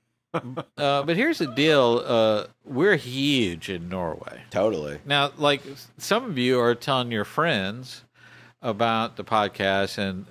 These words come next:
Speaker 1: like, trying to describe it to them, you know, local restaurant reviews, fashion updates.
Speaker 2: Sure, absolutely.
Speaker 1: Some, uh, spiritual wisdom.
Speaker 2: How are we looking this year for Infinity Scarves? In
Speaker 1: Let
Speaker 2: or
Speaker 1: me
Speaker 2: out?
Speaker 1: tell you what, uh,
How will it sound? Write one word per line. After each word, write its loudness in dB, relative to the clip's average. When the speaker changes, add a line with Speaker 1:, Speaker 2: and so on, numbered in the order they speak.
Speaker 1:
like, -6
trying -2
to -4
describe 2
it -8
to 0
them, 0
you -10
know, -8
local -6
restaurant -2
reviews, -6
fashion 0
updates. -4
Speaker 2:
Sure, 0
absolutely. -2
Speaker 1:
Some, 0
uh, 2
spiritual -2
wisdom. -2
Speaker 2:
How 6
are 6
we 6
looking 2
this 0
year 2
for -4
Infinity -4
Scarves? -8
In 0
Speaker 1:
Let 2
Speaker 2:
or 4
Speaker 1:
me 4
Speaker 2:
out? 0
Speaker 1:
tell 4
you 2
what, 2
uh, 4